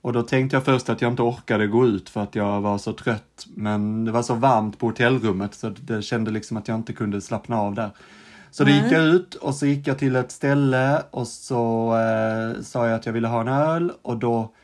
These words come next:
Speaker 1: sa han, "Ja, men vi tar inte ko-, du må-, du måste handla för tio franc på kort." Så jag bara, "Ah, okej." Så jag hade inte
Speaker 2: Oh.
Speaker 1: sedlar. Och då sa mannen bredvid mig, sa, "I can buy you a beer because you are
Speaker 2: Oh.
Speaker 1: American."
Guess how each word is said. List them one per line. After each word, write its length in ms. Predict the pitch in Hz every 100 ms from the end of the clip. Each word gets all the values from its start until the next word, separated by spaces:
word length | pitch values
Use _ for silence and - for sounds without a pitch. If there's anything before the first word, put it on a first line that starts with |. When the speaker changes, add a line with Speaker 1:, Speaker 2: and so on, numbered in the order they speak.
| _ _ _
Speaker 1:
sa 340 | - - 120 113
han, 280 | 117 110 110
"Ja, 80 | 117
men 140 | 117
vi 80 | 117
tar 380 | 117 131 123 120
inte 200 | 135 139
ko-, 340 | 143 143 131
du 100 | 123
må-, 120 | 127 131
du 140 | 131
måste 220 | 131 135
handla 240 | 127 123 120
för 100 | 113
tio 320 | 131 120 113
franc 640 | 117 120 98 92 98 98 - _ _
på 320 | 117 98 98 - _ _ -
kort." 400 | 143 - - _ - _ _ _ _ _ _ _
Så 100 | -
jag 120 | 107
bara, 180 | 110 104
"Ah, 120 | 110
okej." 320 | 120 - 95 92
Så 80 |
jag 60 | 233
hade 140 | 233
inte 120 | 240 240
Speaker 2:
Oh. 40 |
Speaker 1:
sedlar. 320 | 233 208 185 175 170 170 -
Och 80 | 117
då 120 | 113
sa 200 | 143 131
mannen 340 | 131 123 117
bredvid 380 | 110 120 135 110
mig, 160 | 104 110
sa, 280 | 120 107 - - _ - 214
"I 60 |
can 320 | 214 262 233 196
buy 160 | 254 254
you 120 | 247
a 60 | 226
beer 520 | 233 214 165 120 110 - -
because 480 | 139 220 262 - 196
you 200 | 262 240
are 140 | 247 247
Speaker 2:
Oh. 60 | 226
Speaker 1:
American." 800 | 233 254 190 139 127 107 95